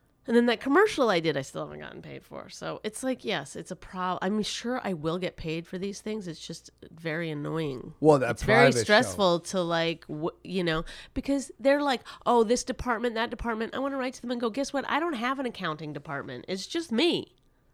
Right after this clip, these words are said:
Speaker 1: asking for my fucking money." That's why I asked for it up front. I told them, I, I go, "I can't do the show unless we get a check or cash up front." And, um,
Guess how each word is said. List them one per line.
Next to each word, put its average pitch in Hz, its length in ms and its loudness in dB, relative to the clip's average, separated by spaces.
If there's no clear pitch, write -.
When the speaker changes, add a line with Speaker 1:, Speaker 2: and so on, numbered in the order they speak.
Speaker 1:
asking 277 460 2
for 269 100 -6
my 254 160 -2
fucking 247 400 -4
money." 233 420 -8
That's 214 220 -2
why 254 140 -2
I 233 100 -2
asked 240 320 -2
for 233 100 -4
it 220 60 -4
up - 160 -10
front. 247 340 -6
I 220 100 6
told 269 300 0
them, 208 100 -2
I, - 80 -2
I 185 120 2
go, 185 240 -2
"I 180 80 0
can't 208 260 -4
do 214 80 -2
the 190 100 -2
show 220 280 -4
unless 180 240 -4
we 185 80 -6
get 160 160 -4
a 160 40 -4
check 185 360 -4
or 170 400 -2
cash 226 380 -8
up 165 160 -6
front." 233 380 -4
And, 165 520 -2
um, 151 460 -6